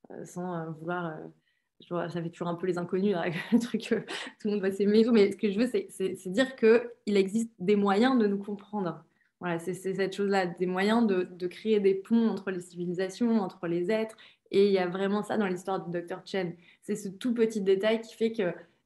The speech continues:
à la fois, il a compris ce qu'étaient les Italiens et eux, d'un coup, le comprennent aussi. En tout cas, ce qu'étaient les Napolitains. Et, et ils le comprennent et ça y est. Et en fait, on est à la maison quand on arrive à trouver cette petite porte d'entrée entre deux mondes.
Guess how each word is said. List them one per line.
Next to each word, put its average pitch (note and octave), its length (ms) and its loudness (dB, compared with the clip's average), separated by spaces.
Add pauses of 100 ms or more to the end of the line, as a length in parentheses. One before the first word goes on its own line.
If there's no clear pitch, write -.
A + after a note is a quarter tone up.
(120)
à F#3+ 60 0
la F#3 120 4
fois, G#3 140 0
il G3+ 100 4
a E3+ 80 0
compris G#3+ 640 -4
ce - 100 -20
qu'étaient F#3+ 380 -2
les F3+ 240 2
Italiens F#3+ 500 0
et F#3 240 -2
eux, G#3 160 4
d'un G3 220 -2
coup, G#3+ 160 -8
le G3+ 120 2
comprennent F#3+ 480 -4
aussi. E3+ 240 -8
En D#3+ 40 -6
tout - 100 -14
cas, F3 100 -6
ce E3+ 60 -12
qu'étaient F3 220 -6
les F3 100 -4
Napolitains. F3+ 640 -4
Et, F3+ 200 -2 (280)
et G3+ 140 -2
ils G3 80 2
le F#3+ 100 4
comprennent G3+ 460 2
et F#3 120 0
ça F#3+ 140 -4
y G3 160 4
est. F#3+ 120 2
Et F#3 60 -8
en E3+ 100 -6
fait, G3+ 200 -8
on F#3+ 80 -2
est F#3 60 0
à F3 100 0
la F3 100 0
maison F#3+ 380 2
quand G3+ 240 -4
on F3+ 40 -6
arrive F#3+ 280 -2
à F3+ 100 -2
trouver G3 640 -2 (600)
cette F#3+ 260 -6
petite G3 560 -6
porte G3 240 -6
d'entrée G3 400 -2
entre F#3+ 260 -4
deux F3+ 200 -2
mondes. F3 260 -6